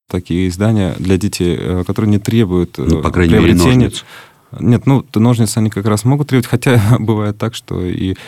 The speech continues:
Speaker 1: ножницы они не требуют, потому
Speaker 2: Мгм.
Speaker 1: что идёт соответствующая вырубка, и достаточно просто выдавить детали, и из них уже конструировать модели. Поэтому при приобретении такого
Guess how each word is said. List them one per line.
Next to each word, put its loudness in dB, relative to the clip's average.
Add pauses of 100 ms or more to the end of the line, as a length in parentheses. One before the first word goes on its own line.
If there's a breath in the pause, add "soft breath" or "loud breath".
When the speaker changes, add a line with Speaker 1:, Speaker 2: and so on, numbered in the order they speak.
(200 loud breath)
Speaker 1:
ножницы 0
они 0
не 2
требуют, 0
потому -2
Speaker 2:
Мгм. -2
Speaker 1:
что 0
идёт -2
соответствующая -6
вырубка, 0
и -4
достаточно -4
просто -6
выдавить -2
детали, -4
и -4
из -6
них -2
уже -4
конструировать -4 (420 loud breath)
модели. 0 (360)
Поэтому 2 (100)
при 0
приобретении 0
такого -6